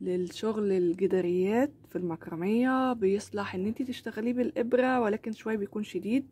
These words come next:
بتعمل بيه باسكت، ممكن تعملي باسكت مكرمية تحفة بيه. الوانه مبهجة قوي. انا اخترت اللون الاصفر، مش عارفة يعني، هي ضربة معايا الايام دي على اصفر، فاستحملوني. <laughs>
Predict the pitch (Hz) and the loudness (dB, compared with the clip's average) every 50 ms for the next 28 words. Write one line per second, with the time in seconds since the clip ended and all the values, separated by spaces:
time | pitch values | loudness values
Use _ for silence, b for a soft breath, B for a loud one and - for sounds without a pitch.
0 | - - 185 180 170 - - - 170 185 185 185 180 185 185 190 190 196 180 - | -8 -4 -4 -4 -4 -6 -8 -6 -4 -2 -2 0 -2 -2 0 0 0 0 0 -2
1 | - - - 190 214 - - - 254 254 - - 185 - 196 - 170 180 180 185 | -4 -6 -6 -6 -6 -4 -6 -6 -8 -8 -6 -8 -6 -6 -4 -4 -4 -2 0 0
2 | 180 190 190 - - 190 - 185 - - 170 175 180 180 - - 196 190 - - | 0 -2 -2 -6 -10 -14 -14 -12 -12 -10 -8 -6 -6 -6 -6 -8 -12 -12 -12 -16
3 | - - - 156 - 185 214 240 214 208 220 233 233 202 190 185 202 190 214 196 | -18 -14 -10 -6 -2 -2 -2 0 0 0 2 2 2 2 0 0 0 0 0 0
4 | 196 - - 196 220 240 269 311 311 B B B B B B B - 196 208 202 | 0 0 0 2 4 6 4 4 4 B B B B B B B -6 -6 -6 -6
5 | - - 202 202 - - 180 185 196 196 185 - - - 226 - - - - 294 | -6 -8 -10 -10 -8 -6 -6 -4 -2 -2 -4 -4 -4 -6 -8 -8 -8 -8 -4 -4
6 | 330 349 - 294 311 320 - - 202 196 190 190 196 214 226 226 240 226 208 240 | -4 -4 -2 -2 -4 -4 -4 -4 -4 -2 -2 0 0 2 4 4 4 4 4 4
7 | 269 262 214 208 196 190 214 247 254 240 - - - 190 190 202 240 254 240 247 | 2 2 2 2 2 2 2 2 2 0 -2 -6 -6 -2 0 2 2 2 2 2
8 | 247 220 202 175 - 180 180 - - - 143 - - - - - 175 165 165 170 | 2 0 0 -2 -2 -4 -4 -6 -10 -14 -14 -14 -16 -16 -14 -10 -8 -8 -8 -8
9 | - - - - - - 220 220 240 208 190 190 - - - - - - - - | -10 -10 -12 -12 -8 -4 -2 0 0 0 -2 -4 -12 -8 -4 -2 -2 -2 -2 -8
10 | - - | -20 -20